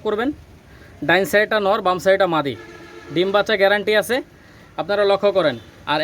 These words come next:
এখনও যারা হাসান পিজন অল অ্যাগ্রো চ্যানেলটা সাবস্ক্রাইব করেননি,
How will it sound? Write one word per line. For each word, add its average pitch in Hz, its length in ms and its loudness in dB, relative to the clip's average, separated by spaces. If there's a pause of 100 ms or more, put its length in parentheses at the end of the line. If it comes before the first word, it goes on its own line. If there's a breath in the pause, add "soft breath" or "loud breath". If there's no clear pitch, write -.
এখনও 208 260 -2
যারা 240 160 2 (140)
হাসান 226 280 -4
পিজন 233 300 -4
অল 214 120 2
অ্যাগ্রো 214 240 -2
চ্যানেলটা 208 320 -2
সাবস্ক্রাইব 208 400 -2
করেননি, 226 300 -2